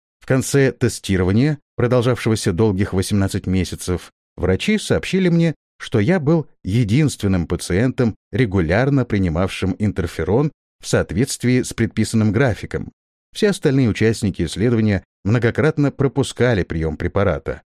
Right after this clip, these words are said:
Если учесть неприятные побочные эффекты, в этом не было ничего удивительного.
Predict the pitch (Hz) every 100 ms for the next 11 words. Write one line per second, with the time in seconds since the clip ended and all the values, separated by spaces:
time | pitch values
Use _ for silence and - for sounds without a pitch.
0 | _ _ - 87 - 87 98 - 104 95
1 | - - 113 104 95 92 87 92 82 -
2 | 82 90 - 90 - 92 - 170 190 -
3 | 71 - _ - 156 190 190 117 196 196
4 | 110 82 82 - 95 95 101 117 76 -
5 | 73 67 -